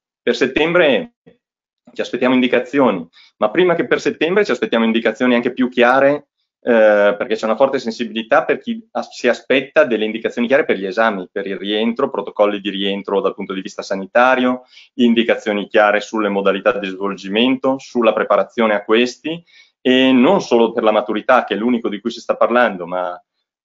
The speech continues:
le famiglie vorrebbero anche qualche risposta anche in merito alla scuola secondaria di primo grado e anche agli ordini professionali, perché sono stati un po' trascurati in termini di informazione e questo servirebbe, diciamo, questa, questa mancanza di informazione servirebbe colmarla.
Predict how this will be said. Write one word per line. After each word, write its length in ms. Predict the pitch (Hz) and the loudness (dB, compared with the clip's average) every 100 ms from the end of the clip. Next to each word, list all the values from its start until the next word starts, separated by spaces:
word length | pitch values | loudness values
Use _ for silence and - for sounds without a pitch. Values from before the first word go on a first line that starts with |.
| - | -8
le 120 | 117 117 | -4 0
famiglie 260 | 110 151 | 0 2
vorrebbero 340 | 131 117 113 110 | 2 2 4 2
anche 200 | 113 110 | 2 0
qualche 260 | 117 113 | 0 2
risposta 580 | 110 110 - 120 117 120 | -2 0 2 2 2 2
anche 220 | 117 113 | 2 0
in 100 | 113 | 0
merito 280 | 113 113 113 | 2 2 2
alla 100 | 107 | 2
scuola 220 | - 117 | 2 2
secondaria 400 | 117 113 110 110 | 2 0 2 2
di 100 | 110 | 0
primo 240 | 113 110 107 | -4 -2 2
grado 480 | 110 139 170 202 | 4 4 2 0
e 80 | - | 2
anche 200 | 110 117 | 0 0
agli 180 | 104 107 | -2 0
ordini 260 | 110 110 107 | 0 0 -4
professionali, 760 | 107 104 - 110 135 123 95 | -6 -8 -6 0 2 0 -4
perché 600 | 101 92 - 101 98 - _ _ _ _ | -6 -6 -4 -2 -2 -6 _ _ _ _
sono 220 | - 135 | -4 -2
stati 320 | 139 120 117 | 2 2 2
un 100 | 131 | 0
po' 140 | 117 117 | 0 0
trascurati 580 | 113 - 117 107 104 101 | 0 0 4 4 4 -2
in 80 | |
termini 320 | 98 98 98 95 | -6 -6 -6 -10
di 60 | |
informazione 840 | 98 95 92 95 - 95 85 85 - | -10 -8 -8 -10 -10 -12 -10 -14 -12
e 120 | 120 | -6
questo 1080 | 120 117 - 123 123 110 101 95 90 87 _ | -4 -2 0 4 6 6 4 4 2 -2 _
servirebbe, 840 | - 110 104 98 92 90 92 87 | -4 -2 0 0 0 -2 -4 -4
diciamo, 360 | 87 90 92 90 | -8 -8 -8 -4
questa, 460 | 113 - 98 90 - | -4 -2 -2 -2 -10
questa 200 | 120 120 | -8 -2
mancanza 340 | 117 117 135 | 0 0 0
di 40 | 131 | 0
informazione 420 | 117 113 107 113 | 0 0 0 -4
servirebbe 420 | 107 95 92 87 | -4 -4 -4 -4
colmarla. 500 | 95 85 73 73 78 | -6 -6 -8 -14 -20